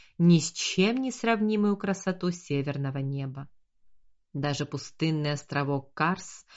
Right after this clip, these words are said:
больше не казался сенатору неприветливым нагромождением скал. Напротив,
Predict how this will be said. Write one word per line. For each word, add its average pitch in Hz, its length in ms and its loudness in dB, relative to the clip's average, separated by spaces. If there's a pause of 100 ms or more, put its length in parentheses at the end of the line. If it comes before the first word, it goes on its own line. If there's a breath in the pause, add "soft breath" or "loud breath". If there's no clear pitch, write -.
(180 soft breath)
больше 262 400 2
не 226 120 2
казался 139 600 0
сенатору 196 800 -2 (240 soft breath)
неприветливым 165 1000 2
нагромождением 131 920 -2
скал. 135 560 -8 (260)
Напротив, 156 920 -2